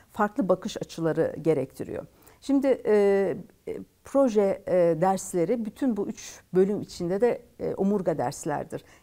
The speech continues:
Bütün bilgilenme bu derslerdeki üretime yöneliktir. Yani yapısal bilgilenme, tarih kuram bilgilenmesi. Onun için tasarım dersleri önemli ve bu bizim aslında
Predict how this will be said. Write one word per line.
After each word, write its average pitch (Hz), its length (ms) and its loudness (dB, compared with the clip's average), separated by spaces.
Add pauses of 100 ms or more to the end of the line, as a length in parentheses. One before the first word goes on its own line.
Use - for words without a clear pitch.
(120)
Bütün 202 380 -4 (240)
bilgilenme 190 720 2 (100)
bu 202 100 -4
derslerdeki 180 760 0
üretime 190 540 2 (140)
yöneliktir. 151 540 -2
Yani 156 220 -2
yapısal 165 540 -2
bilgilenme, 151 580 -4 (280)
tarih 170 400 0
kuram 156 340 -2
bilgilenmesi. 147 760 -6 (200)
Onun 254 60 0
için 254 120 -2
tasarım 262 420 0
dersleri 220 640 0 (160)
önemli 165 580 2
ve 180 160 2
bu 202 140 -6
bizim 185 320 -2
aslında 190 580 -2